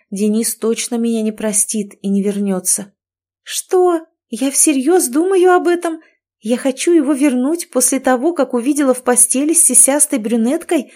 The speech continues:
Я что, полное ничтожество, каким он меня и считает? Этот мерзавец бросил меня, находясь на и в другой девушке.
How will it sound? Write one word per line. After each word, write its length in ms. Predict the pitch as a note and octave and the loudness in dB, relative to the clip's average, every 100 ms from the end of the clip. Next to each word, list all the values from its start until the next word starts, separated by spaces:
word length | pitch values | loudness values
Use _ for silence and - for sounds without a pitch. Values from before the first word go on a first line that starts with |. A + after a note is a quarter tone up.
| _ _ _ _ _ | _ _ _ _ _
Я 240 | G#3+ B3 | -4 -2
что, 400 | A#3 - A#3+ G#3 - _ | -2 0 0 0 -12 _
полное 360 | - C4+ B3+ B3+ | -2 0 2 2
ничтожество, 840 | B3 A#3+ - D#4+ C4+ - - G3+ - | 0 -2 -2 0 0 -2 -6 -12 -8
каким 300 | A3 A3+ G#3+ | -6 -2 -2
он 140 | G#3+ | 0
меня 240 | G#3+ G#3+ G3+ | 0 0 -2
и 60 | |
считает? 600 | G3+ - G#3 G3+ G3 G3 _ _ _ _ _ _ _ | -2 -4 -2 0 0 -6 _ _ _ _ _ _ _
Этот 320 | A#3 A3 G#3+ | -4 -2 -2
мерзавец 640 | A3+ A3 G3 B3+ A#3 A3 | -2 -2 2 2 0 -2
бросил 480 | G3+ A#3 D4 - G#3 | -2 0 2 2 0
меня, 380 | G3+ G#3 G3+ G3 _ _ - | -2 -2 -4 -6 _ _ -4
находясь 640 | G#3+ G#3+ A#3 B3+ B3+ - | -4 -2 2 4 4 2
на 340 | A#3 C4 C4+ | 0 0 0
и 260 | - - A3+ | -2 -6 -6
в 280 | G#3+ A3+ B3+ | -2 2 2
другой 520 | F#3+ G3 A#3 A3+ B3 | 0 -2 0 2 0
девушке. 640 | G3+ B3 F#3 F#3+ - G3 | 2 0 0 -2 -8 -12